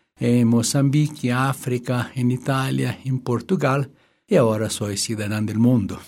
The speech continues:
Porque después de dos mil y tres, cuando volví de, de Roma, inicié un primer viaje como mochilero por los países de la América Latina. Y cuando descubrí la bicicleta en Cusco como medio de transporte,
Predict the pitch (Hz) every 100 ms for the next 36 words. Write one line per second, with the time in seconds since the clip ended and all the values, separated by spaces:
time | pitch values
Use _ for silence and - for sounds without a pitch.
0 | - - 156 151 170 170 170 165 160 156
1 | 151 - 143 151 147 180 180 160 156 160
2 | 156 156 147 147 180 202 - 156 151 139
3 | 127 135 123 120 113 107 107 107 107 107
4 | 117 127 135 156 180 185 - _ _ _
5 | - 151 151 156 - 170 160 156 165 156
6 | 147 151 131 135 143 143 143 139 147 135
7 | 127 101 - 117 117 117 123 123 117 117
8 | 113 113 110 117 113 160 165 165 170 170
9 | _ _ - 147 147 147 170 175 165 165
10 | 160 151 147 - 143 156 165 151 131 127
11 | 135 123 139 143 139 120 113 - 190 190
12 | - 104 - 123 123 117 113 101 110 131
13 | 127 120 117 120 117 - 185 190 -